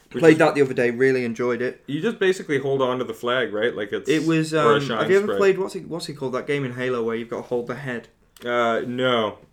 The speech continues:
Speaker 1: But I, I think I know the concept.
Speaker 2: It's
Speaker 1: It
Speaker 2: like tag, basically.
Speaker 1: Like in Perfect Dark, it's hold the briefcase. Uh, and you're just trying, yeah, it's tag, essentially, you nailed it.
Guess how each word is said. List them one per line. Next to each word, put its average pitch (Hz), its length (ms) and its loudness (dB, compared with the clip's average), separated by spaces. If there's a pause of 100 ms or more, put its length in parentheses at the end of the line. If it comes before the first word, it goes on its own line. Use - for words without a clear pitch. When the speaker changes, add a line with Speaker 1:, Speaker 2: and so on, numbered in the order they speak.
Speaker 1:
But 123 160 2
I, 151 240 4
I 151 60 4
think 208 160 -2
I 160 100 2
know 123 160 0
the 117 80 -2
concept. 110 560 -6
Speaker 2:
It's 196 120 6
Speaker 1:
It 240 40 6
Speaker 2:
like 240 180 8
tag, 143 320 0
basically. 127 520 -2 (100)
Speaker 1:
Like 127 120 -6
in 127 100 -4
Perfect 135 340 -4
Dark, 117 240 -2
it's 107 120 -8
hold 110 200 -2
the 104 40 -10
briefcase. 98 800 -8 (540)
Uh, 95 60 -12
and 98 200 -8
you're 107 100 -2
just 107 220 -4
trying, 104 260 -2
yeah, 98 220 -2 (180)
it's 117 220 -10
tag, 95 300 -2
essentially, 95 320 -8
you 101 120 -8
nailed 95 320 -8
it. 92 140 -10